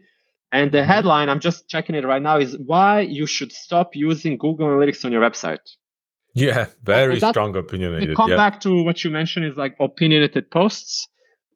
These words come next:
Speaker 1: So they were not, uh, they were not salesy and, you know, whatever is, like, the standard of what you would on, on a kind of a badly written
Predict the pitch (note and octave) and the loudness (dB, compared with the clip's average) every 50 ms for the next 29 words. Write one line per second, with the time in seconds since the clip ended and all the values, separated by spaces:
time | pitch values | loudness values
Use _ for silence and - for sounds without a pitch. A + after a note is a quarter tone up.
0 | _ _ - - C#3+ C#3+ - E3+ E3 F3 F3 F#3 F#3 F#3+ F#3+ - - E3 D#3 D#3 | _ _ -10 -4 -2 0 2 4 4 4 4 4 4 4 2 2 2 4 4 4
1 | D3+ D3 C#3 C3 A#2 C#3 C#3+ D3 D#3 D3 - - - - E3 E3 E3 E3+ E3 - | 4 2 0 -2 -2 -4 -4 -2 -2 -4 -6 -10 -10 -4 -2 0 2 0 0 -2
2 | - - D#3 D3+ C#3+ C3 A2+ G#2+ G#2+ G#2 G2 G#2+ A2 A2 A2+ A2 A#2+ C3+ C3+ C3+ | -4 -4 -2 0 0 0 0 0 -2 -2 -4 -4 -4 -4 -4 -2 0 0 2 2
3 | C3 C3 A#2+ A2+ A2+ A#2+ A2 A2 A2+ A2+ - - - - C#3+ C#3 C3+ C3 C3 B2+ | 2 2 2 0 0 0 -2 -2 -2 -6 -10 -8 -4 0 2 2 2 2 2 2
4 | A#2 A#2+ A2 A2 G#2 - - A#2+ A#2 A#2 A#2 G#2+ - - - - _ _ _ _ | 2 0 0 -2 -2 -2 0 0 0 0 0 -2 -2 -6 -10 -16 _ _ _ _
5 | _ _ - - B2 B2 A2 B2 C3 C3 B2+ - D3+ C#3+ C#3 C#3 C3+ C3 A#2+ A2 | _ _ -8 -6 -4 -2 -2 -2 -2 -2 -2 -2 0 2 2 4 2 2 0 0
6 | - D3 D3 D3 C#3+ C#3+ C#3+ B2+ A#2+ C3+ D3 D3 - D#3+ C#3 C3+ - | 0 2 2 2 2 2 2 0 2 0 -2 -2 -2 -4 -4 -4 -8